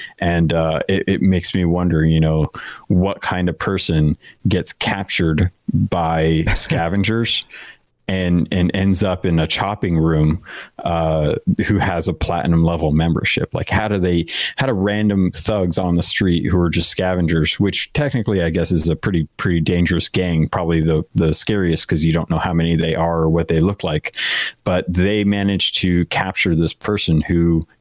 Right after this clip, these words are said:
Speaker 1: can afford a platinum level membership? Like, that's just, I, I, I have questions about that. I don't know.
Speaker 2: Well,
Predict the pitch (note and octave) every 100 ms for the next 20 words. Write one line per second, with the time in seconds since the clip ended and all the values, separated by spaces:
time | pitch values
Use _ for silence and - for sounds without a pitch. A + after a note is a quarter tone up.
0 | - - F2+ D#2+ - F#2 G2 G2+ - -
1 | - - E3+ F3+ - A2+ G2 E2+ D#2+ F2
2 | A2+ C3 C#3+ - - - - - _ _
3 | G2 F#2+ A#2+ C#3 - D#3 D#3 E2+ - G3+
4 | B2 - F3+ - _ _ - - _ F#2+
5 | G#2 - A2+ A#2 - - G#2+ D#2 - -
6 | F#2 - D2+ D2 - - - D#2+ D#2 D2
7 | D#2 D2 - F#2 F#2 F2 D2+ - - -
8 | - _ _ _ _ _ _ - C#3